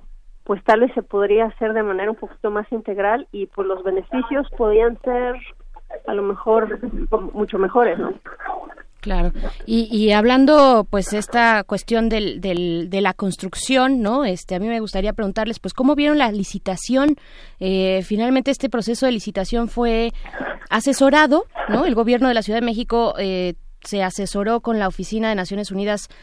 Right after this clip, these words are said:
Speaker 2: de Servicios para Proyectos, la unops, ¿no? ¿Qué decir de esto? ¿Qué decir de la empresa italiana Leitner,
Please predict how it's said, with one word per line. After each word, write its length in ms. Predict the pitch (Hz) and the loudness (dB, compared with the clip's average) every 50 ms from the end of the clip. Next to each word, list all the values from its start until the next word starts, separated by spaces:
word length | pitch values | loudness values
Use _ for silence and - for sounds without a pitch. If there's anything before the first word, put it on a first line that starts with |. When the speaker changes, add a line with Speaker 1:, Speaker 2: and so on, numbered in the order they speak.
| - - - - - | -20 -20 -20 -14 -8
Speaker 2:
de 140 | 185 202 196 | -6 -4 -2
Servicios 420 | 214 202 180 214 208 220 226 214 | 0 0 0 0 0 0 0 0
para 220 | - 208 202 208 202 | 0 0 0 0 0
Proyectos, 760 | - 214 214 220 190 254 262 254 - - - 202 - - | 0 0 0 0 2 0 0 0 -2 -6 -8 -8 -8 -8
la 220 | 196 190 185 180 - | -4 -2 -2 -2 0
unops, 640 | - 214 208 208 226 233 240 - - 247 254 - - - - - - | 0 0 2 2 4 2 2 0 -4 -8 -8 -10 -12 -16 -20 -14 -8
¿no? 180 | 180 180 220 285 285 - - 220 208 190 | -6 -6 -4 -6 -8 -10 -12 -14 -6 -2
¿Qué 80 | 262 277 | 2 4
decir 300 | - 294 311 294 294 247 | 4 4 4 2 2 4
de 180 | 262 262 269 269 | 4 4 6 4
esto? 220 | 269 - - 277 269 | 4 2 0 0 2
¿Qué 120 | 269 262 | 2 2
decir 260 | 254 240 - 254 254 | 2 2 0 -2 0
de 140 | 214 240 226 | 0 0 2
la 160 | 220 202 202 | 2 2 0
empresa 360 | 196 185 - 226 240 - 247 226 | 0 0 -2 -2 -2 -2 -2 -4
italiana 760 | 208 - 196 175 190 208 208 208 226 220 220 214 190 165 127 | -2 -2 -4 -2 -2 0 0 0 0 0 0 0 0 -2 -4
Leitner, 720 | 80 196 208 214 226 269 277 - - 220 202 190 180 160 | -6 -6 -4 -2 -2 -2 -2 -4 -4 -2 -2 -2 -2 -4